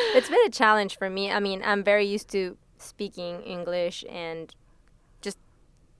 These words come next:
doing it all day and even thinking in English.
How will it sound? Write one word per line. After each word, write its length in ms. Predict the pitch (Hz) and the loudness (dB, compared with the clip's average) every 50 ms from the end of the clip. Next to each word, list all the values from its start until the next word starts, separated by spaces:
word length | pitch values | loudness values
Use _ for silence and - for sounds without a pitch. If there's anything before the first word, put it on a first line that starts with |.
| _ - | _ -8
doing 280 | - 202 202 196 190 | -4 -2 0 0 0
it 100 | 180 175 | 0 0
all 160 | 180 175 175 170 | 0 -2 -2 -2
day 380 | 175 165 156 160 170 175 - | -2 -2 0 0 -2 -2 -4
and 180 | - 180 165 - | -6 -10 -10 -10
even 240 | - 175 165 165 160 | -12 -10 -10 -12 -12
thinking 460 | - _ - 185 180 - 190 180 175 | -12 _ -10 -10 -10 -8 -8 -8 -8
in 100 | 175 175 | -6 -6
English. 420 | 175 170 170 180 175 175 180 - | -6 -6 -6 -4 -4 -4 -6 -8